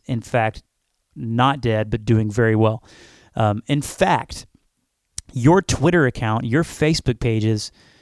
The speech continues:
um, you know, I don't care how many followers you have on Twitter, I don't care how many likes you have on Facebook, those things don't,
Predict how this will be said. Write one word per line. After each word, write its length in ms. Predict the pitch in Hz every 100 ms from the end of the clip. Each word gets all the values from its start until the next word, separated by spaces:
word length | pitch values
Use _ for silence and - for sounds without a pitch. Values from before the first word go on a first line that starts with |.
| _ _
um, 380 | - 110 104 104 - _ _ _ _ _ _
you 120 | 156
know, 220 | 151 117 175 _ _ _ _
I 100 | -
don't 120 | 190
care 160 | - 147
how 80 | 156
many 140 | 175
followers 520 | 135 131 135 160 139
you 60 | 120
have 100 | 120
on 80 | 120
Twitter, 280 | - 135 127
I 60 | 123
don't 120 | 139
care 120 | 123
how 80 | 127
many 160 | 139
likes 400 | 113 113 135 151
you 60 | 123
have 80 | 113
on 80 | 107
Facebook, 440 | 127 131 - 110
those 240 | 123 160
things 300 | - 156 123
don't, 480 | 110 107 127 135 143